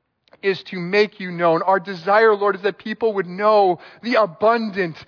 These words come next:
eternal life that comes in you, Jesus. That they would know your forgiveness, that they would know your joy, your peace, your love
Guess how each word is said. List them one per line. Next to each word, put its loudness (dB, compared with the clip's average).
eternal 0
life 2
that -8
comes -2
in -8
you, -10
Jesus. -12
That 0
they 0
would -2
know 2
your -4
forgiveness, -4
that -2
they 0
would 0
know 4
your -4
joy, 2
your 2
peace, -6
your 4
love 2